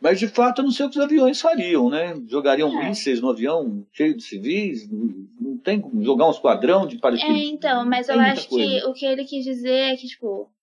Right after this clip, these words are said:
Speaker 2: exatamente isso. O governo não ia conseguir resolver.
Speaker 1: Não ia. E
Speaker 2: Só
Speaker 1: ele
Speaker 2: eles, apesar que eles não resolveram, eles pioraram a situação, só ele, no caso, poderia resolver, né?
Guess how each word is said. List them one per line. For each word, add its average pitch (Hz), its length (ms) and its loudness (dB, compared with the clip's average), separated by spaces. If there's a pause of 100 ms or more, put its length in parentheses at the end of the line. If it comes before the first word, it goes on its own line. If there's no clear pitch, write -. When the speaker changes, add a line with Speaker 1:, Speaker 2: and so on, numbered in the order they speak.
(360)
Speaker 2:
exatamente 247 560 0
isso. 277 400 -4 (340)
O - 80 -20
governo 254 320 2
não 285 160 2
ia 302 140 0
conseguir 226 320 -6
resolver. 185 480 -8 (180)
Speaker 1:
Não 170 260 -8
ia. 151 220 -6 (240)
E 220 60 -6
Speaker 2:
Só 262 220 2
Speaker 1:
ele 254 300 2
Speaker 2:
eles, 208 120 -8 (260)
apesar 208 360 -4
que 208 120 -10
eles 208 220 -6
não 220 140 -2
resolveram, 226 560 0
eles 202 180 -6
pioraram 220 520 0
a 208 40 -4
situação, 285 600 -6 (480)
só 277 240 2
ele, 269 300 2
no 247 120 0
caso, 240 260 -12
poderia 254 340 -2
resolver, 262 540 -6
né? 196 180 -14